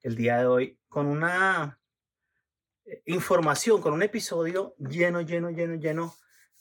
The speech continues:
como les comento, de mucho valor. Este es un, un tema que a mí me encanta, que a mí me apasiona y es el tema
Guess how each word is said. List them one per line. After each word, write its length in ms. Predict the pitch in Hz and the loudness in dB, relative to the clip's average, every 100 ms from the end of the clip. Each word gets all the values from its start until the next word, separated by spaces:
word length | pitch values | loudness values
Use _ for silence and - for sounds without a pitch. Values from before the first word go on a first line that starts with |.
| _ _ _ | _ _ _
como 220 | 139 131 | -2 0
les 160 | 120 - | 0 -2
comento, 320 | 110 110 139 | -4 0 2
de 80 | 127 | 2
mucho 340 | 113 - 110 | 0 -2 0
valor. 300 | 107 95 95 | 2 2 0
Este 180 | 110 160 | -2 -4
es 140 | 147 | -4
un, 100 | 175 | -4
un 380 | 175 180 156 160 | -4 -6 -6 -2
tema 320 | 165 156 151 | 0 0 -2
que 100 | - | -2
a 40 | 135 | -2
mí 100 | 127 | 0
me 100 | 127 | -2
encanta, 460 | 123 131 110 107 | 0 0 0 -4
que 100 | - | -4
a 20 | |
mí 60 | 107 | -4
me 120 | 110 | -4
apasiona 460 | 120 127 - 107 104 | -4 -4 -2 -2 0
y 60 | |
es 140 | 104 127 | 0 0
el 100 | 117 | -2
tema 400 | 123 120 120 | -2 0 -2